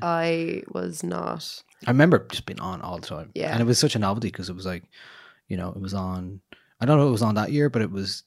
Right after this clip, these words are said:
Speaker 2: the year or two afterwards where it was just on constantly
Speaker 1: Mm.
Speaker 2: on one of the other, All Four, on the
Speaker 1: E four.
Speaker 2: More four, E four, yeah.
Speaker 1: Yeah.
Speaker 2: It was just on
Speaker 1: I think I
Speaker 2: twenty-four
Speaker 1: started
Speaker 2: hours.
Speaker 1: watching it the second year, uh, 'cause the first year Mum thought I was a bit young 'cause they were all like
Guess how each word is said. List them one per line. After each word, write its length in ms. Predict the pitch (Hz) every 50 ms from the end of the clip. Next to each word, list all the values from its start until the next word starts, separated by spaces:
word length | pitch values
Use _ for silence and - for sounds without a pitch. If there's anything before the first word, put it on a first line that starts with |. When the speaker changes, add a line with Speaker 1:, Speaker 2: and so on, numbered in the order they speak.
| _
Speaker 2:
the 80 | - 98
year 280 | 101 101 98 98 98 98
or 60 | 98
two 220 | - - 110 104
afterwards 520 | 104 107 110 - - 139 139 135 131 123 -
where 120 | 104 98
it 60 | 98 90
was 80 | -
just 220 | - 90 87 - -
on 260 | - 95 90 90 92 92
constantly 420 | - 98 90 98 - - 147 160
Speaker 1:
Mm. 420 | - - 180 170 160 160 151 143 -
Speaker 2:
on 200 | - 110 110 107
one 100 | 107 110
of 60 | 110
the 80 | 107 110
other, 200 | 113 113 110 -
All 200 | - 107 110 110
Four, 320 | - - 104 104 104 101 92
on 220 | 98 101 101 101
the 340 | 98 101 98 98 95 95 98 107 110 _ - - _ _ -
Speaker 1:
E 100 | 190 180
four. 180 | 180 170 160
Speaker 2:
More 200 | 110 107 107 104
four, 260 | - - 110 107 107
E 80 | 107 107
four, 220 | 104 - 104 107 107
yeah. 40 | -
Speaker 1:
Yeah. 200 | 156 151 147 151
Speaker 2:
It 60 | 147
was 100 | 151 151 - - _ _ - -
just 120 | - -
on 160 | 98 98 95 92 - - -
Speaker 1:
I 40 | 190
think 160 | 180 208 202 226
I 60 | 220
Speaker 2:
twenty-four 20 | 220 202
Speaker 1:
started 220 | 226 220 208 196 202
Speaker 2:
hours. 40 | 190
Speaker 1:
watching 300 | 190 190 185 - 202 185
it 120 | 175 175
the 100 | - 160
second 680 | 160 - - - - 156 143 151 151 - 160 156 151 156
year, 420 | 156 - - - - 151 143 135 _ _ _ _ _ _ _ _
uh, 300 | 165 151 143 139 135 135
'cause 140 | 139 - -
the 100 | - 160
first 340 | - - 151 151 147 - -
year 280 | 165 156 151 147 143 143
Mum 300 | 147 147 139 139 147 143
thought 160 | 147 139 139
I 40 | 135
was 100 | 135 131
a 80 | 139
bit 40 | 123
young 380 | 117 139 135 131 139 143 147 139 143 _
'cause 160 | - 156 143
they 140 | - 147 139
were 160 | 143 143 143
all 240 | 143 151 156 160 160
like 360 | 151 139 131 131 - -